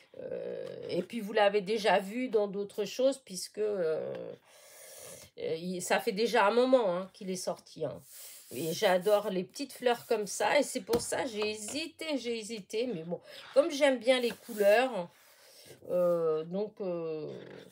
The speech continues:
voilà. Donc, je vous dis, je, je fais vite fait, hein, parce que, euh, je, vous le connaissez, en fait. Je suis sûre qu'en vidéo, il est déjà passé plein de fois.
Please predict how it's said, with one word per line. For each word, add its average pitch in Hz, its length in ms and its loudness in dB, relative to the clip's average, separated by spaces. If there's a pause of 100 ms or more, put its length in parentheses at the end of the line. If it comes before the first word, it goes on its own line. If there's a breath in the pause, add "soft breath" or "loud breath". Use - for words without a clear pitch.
(300)
voilà. 151 220 -6 (2750 loud breath)
Donc, 180 240 -4
je 185 200 -10
vous 196 80 -8
dis, 247 260 0
je, 202 360 -4
je 175 160 -6
fais 254 260 -4
vite 214 240 -8
fait, 262 320 6
hein, 233 180 2
parce 214 240 -8
que, 214 100 -6
euh, 131 840 -6
je, - 180 -12 (340)
vous 190 200 -10
le 233 80 -8
connaissez, 254 580 4
en 156 100 -4
fait. - 380 -14 (1120)
Je - 60 -20
suis - 160 -14
sûre 254 260 -2
qu'en 214 200 0
vidéo, 220 460 0
il 240 140 -4
est 208 100 -2
déjà 202 300 -2
passé 196 360 -4
plein 247 240 -4
de 240 80 -8
fois. - 440 0